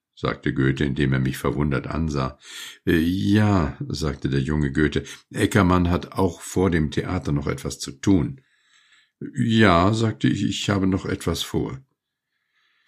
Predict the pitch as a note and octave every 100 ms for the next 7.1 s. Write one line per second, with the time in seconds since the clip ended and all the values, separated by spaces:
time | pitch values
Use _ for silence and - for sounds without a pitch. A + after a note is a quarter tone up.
0 | _ _ _ _ _ _ - F#3 C3 G2+
1 | G2+ - G2 F2 E2+ - - - D2 C#2+
2 | C#2+ C#2+ D2 D#2+ D2 C#2+ D2 D2 C2+ B1+
3 | D#2 D2+ - D2 - D2+ - D2 - -
4 | C#2+ C#2 C2+ D2+ - _ _ _ _ _
5 | _ D3+ D3 D3 C3+ C#3 C#3+ C3+ - C#3+
6 | D3 E3+ D#3+ C3+ - A2 G#2 - - -
7 | -